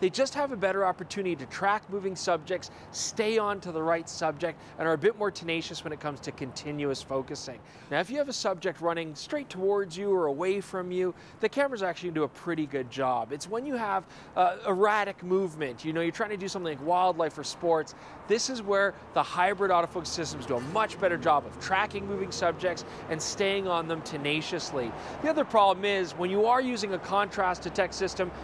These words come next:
and you're focusing on something continuously, the camera's constantly doing this back and forth pulsing in and out of focus. Now, it doesn't mean you're gonna be out of focus, but you don't have the confidence where the camera's focusing smoothly and tracking something smoothly.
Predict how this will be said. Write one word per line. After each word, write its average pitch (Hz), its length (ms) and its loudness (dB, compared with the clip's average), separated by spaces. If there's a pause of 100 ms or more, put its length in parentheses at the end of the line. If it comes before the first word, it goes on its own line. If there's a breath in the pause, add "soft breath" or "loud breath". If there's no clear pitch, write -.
(120)
and 180 80 -2
you're 185 120 2
focusing 190 500 0
on 185 100 0
something 175 360 -2
continuously, 226 840 -2 (440 loud breath)
the 214 80 6
camera's 262 420 2
constantly 240 560 2
doing 196 340 2
this 175 140 0
back 180 320 4
and 190 100 -4
forth 175 340 2
pulsing 175 560 0
in 202 160 0
and 190 100 2
out 170 180 6
of 156 80 0
focus. 180 560 2 (320 loud breath)
Now, 214 180 8
it 196 60 6
doesn't 233 300 6
mean 202 120 -2
you're 196 100 4
gonna 190 120 4
be 180 140 4
out 277 200 8
of 269 100 4
focus, 165 500 2
but 185 180 2 (340 loud breath)
you 202 120 2
don't 226 320 4
have 214 320 2
the 196 80 0
confidence 196 760 2
where 175 140 6
the 175 80 2
camera's 185 440 -2
focusing 185 640 2
smoothly 196 640 4 (280 loud breath)
and 170 120 0
tracking 190 440 4
something 160 380 -4
smoothly. 151 600 0